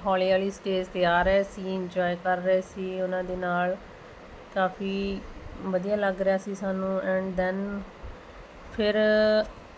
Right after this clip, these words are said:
ਸਾਡੇ ਰਿੰਕੂ ਭਾਜੀ ਭੰਗੜੇ ਦੀ ਜਾਨ ਪਰਫਾਰਮੈਂਸ ਦੇ ਰਹੇ ਨੇ। ਸਭ ਨੇ ਕਾਫੀ ਇੰਜੋਏ ਕੀਤਾ ਵਿਆਹ ਦੇ ਵਿੱਚ। ਤੇ and then ਇਸ ਤੋਂ ਬਾਅਦ ਅਸੀਂ ਡਿਨਰ ਕੀਤਾ ਤੇ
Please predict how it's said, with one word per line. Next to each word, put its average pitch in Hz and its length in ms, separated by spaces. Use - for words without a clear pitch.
ਸਾਡੇ 208 300
ਰਿੰਕੂ 202 500
ਭਾਜੀ 202 320
ਭੰਗੜੇ 196 440
ਦੀ 196 140
ਜਾਨ 185 460
ਪਰਫਾਰਮੈਂਸ 190 640
ਦੇ 185 240
ਰਹੇ 196 200
ਨੇ। 196 420
ਸਭ 214 200
ਨੇ 214 220
ਕਾਫੀ 202 340
ਇੰਜੋਏ 196 320
ਕੀਤਾ 185 380
ਵਿਆਹ 185 240
ਦੇ 190 80
ਵਿੱਚ। 196 480
ਤੇ 196 100
and 190 80
then 190 320
ਇਸ 185 160
ਤੋਂ 196 160
ਬਾਅਦ 185 320
ਅਸੀਂ 190 440
ਡਿਨਰ 196 280
ਕੀਤਾ 202 480
ਤੇ 190 440